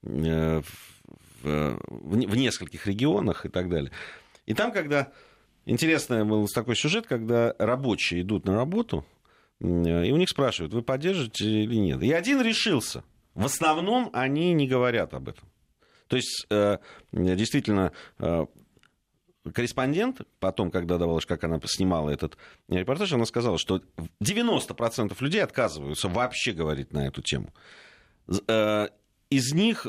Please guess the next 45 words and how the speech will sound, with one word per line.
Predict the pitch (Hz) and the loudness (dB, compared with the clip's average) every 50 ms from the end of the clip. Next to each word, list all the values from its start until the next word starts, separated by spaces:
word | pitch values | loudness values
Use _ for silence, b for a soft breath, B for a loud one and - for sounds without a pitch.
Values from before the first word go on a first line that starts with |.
| - - | -6 -2
из | - 123 117 | -2 0 0
этих | 147 127 - 123 | 0 0 -2 -2
девяносто, | 117 127 131 143 139 123 - | -2 0 0 0 0 0 -2
которые | - 123 - 135 123 120 | -4 -4 0 0 0 0
отказываются | - - 135 127 123 - 127 | 0 -2 -2 -2 -2 -2 -2
на | 135 | -2
камеру | 139 - 220 233 226 196 135 120 | 0 0 0 0 0 0 0 0
говорить, | 101 113 110 113 110 104 82 - | 2 2 2 2 2 2 0 -2
там | - 90 82 | -4 -6 -4
половина | - - 156 151 156 151 160 196 226 214 165 | -4 -4 -2 0 0 0 0 0 -2 -2 0
говорят, | 123 120 131 139 143 139 139 | 2 2 2 2 2 0 0
что | - - 117 | -2 -4 -2
действительно | 110 131 - - 143 135 - - - 98 101 | -4 -4 0 0 0 0 0 0 0 2 2
они | 107 117 123 | 2 2 0
будут | 110 120 135 113 101 | 0 -2 -2 -2 -2
голосовать | 98 87 107 113 - - 131 123 120 107 101 95 | 0 0 2 2 2 2 0 2 2 0 0 0
за | 120 139 | 0 2
Vox, | 165 202 240 240 220 - - | 2 2 0 0 0 0 0
но | 113 139 | 2 2
не | 151 151 139 | 2 0 0
хотят | 151 139 139 180 165 | -2 -2 -2 -4 -4
делать | 120 113 123 120 110 - | -4 -4 -4 -2 -2 -4
это | 107 - 98 | -2 0 0
на | 95 95 87 | 0 2 0
камеру. | - - 67 64 - - - B B B B B B - | -2 -4 -6 -6 -6 -10 -14 B B B B B B -2
Еще | - 135 - - 233 247 | 0 2 2 4 4 2
это, | - - 151 120 | 2 2 0 -2
там, | - 131 117 | 0 -2 0
п-, | - - - - | -2 -2 -2 -2
половина | - 131 127 131 135 127 107 98 | -2 0 0 0 0 0 0 0
говорит, | 95 131 165 | 0 0 0
что | - - - | 0 -2 0
мы | 139 139 151 147 135 B B B | 2 2 2 2 0 B B B
не | - 131 143 | -2 0 0
хотим | 156 170 165 202 185 151 | 0 0 -2 -2 -2 -2
вообще | 127 151 - - - 123 101 | -2 -2 -2 -2 -4 -4 -2
говорить | 82 90 90 90 85 76 76 | 0 0 0 0 0 -2 -2
вам, | 80 78 76 | -2 -2 -2
за | 76 76 | -2 -2
кого | - 85 82 | -2 0 0
мы | 80 80 78 | 0 0 0
будем | 76 80 95 98 | 0 0 2 2
голосовать, | 92 110 117 - 202 208 - | 2 2 2 0 -2 -2 -2
хотя | 143 131 160 | -4 -4 -4
подозрева-, | 139 160 131 139 139 127 127 131 127 160 165 - - | -4 -4 -4 -4 -2 -2 0 0 2 2 0 0 0